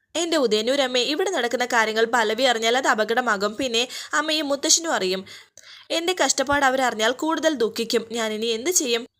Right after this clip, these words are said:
രാധിക പറയുന്നു, "ഈ ജാസ്മിനെ പറ്റി പ്രത്യേകിച്ച് അറിയാൻ മാത്രം എന്താ ഉള്ളത്? എനിക്കൊന്നും മനസ്സിലാവുന്നില്ല."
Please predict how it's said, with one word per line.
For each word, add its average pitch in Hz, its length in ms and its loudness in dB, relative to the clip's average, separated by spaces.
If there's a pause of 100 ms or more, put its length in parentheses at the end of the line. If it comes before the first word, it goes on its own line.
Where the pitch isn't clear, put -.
(360)
രാധിക 320 420 4
പറയുന്നു, 233 320 4
"ഈ 320 140 -2
ജാസ്മിനെ 269 580 0
പറ്റി 320 260 2
പ്രത്യേകിച്ച് 277 440 0
അറിയാൻ 294 240 0
മാത്രം 247 340 0
എന്താ 262 280 0
ഉള്ളത്? 247 400 2
എനിക്കൊന്നും 269 400 -2
മനസ്സിലാവുന്നില്ല." 240 720 2